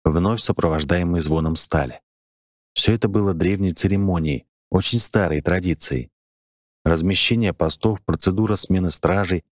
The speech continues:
как и обязательное ношение мечей, сохранились с давних времён. «Этой ночью, впрочем, в страже возникнет настоящая нужда», подумал я жестоко. И я осторожно двинулся вперёд, чтобы добраться до плотной тени,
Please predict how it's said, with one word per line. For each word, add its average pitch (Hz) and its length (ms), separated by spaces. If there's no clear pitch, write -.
как - 220
и 104 40
обязательное 90 720
ношение 90 480
мечей, 95 440
сохранились 95 840
с 85 220
давних 82 460
времён. 85 400
«Этой 127 340
ночью, 123 440
впрочем, 95 640
в - 60
страже 95 540
возникнет 87 600
настоящая 85 680
нужда», 73 440
подумал 76 380
я 76 120
жестоко. 71 540
И 82 80
я 104 140
осторожно 104 520
двинулся 90 460
вперёд, 85 560
чтобы 80 240
добраться 82 420
до 80 140
плотной 90 400
тени, 73 480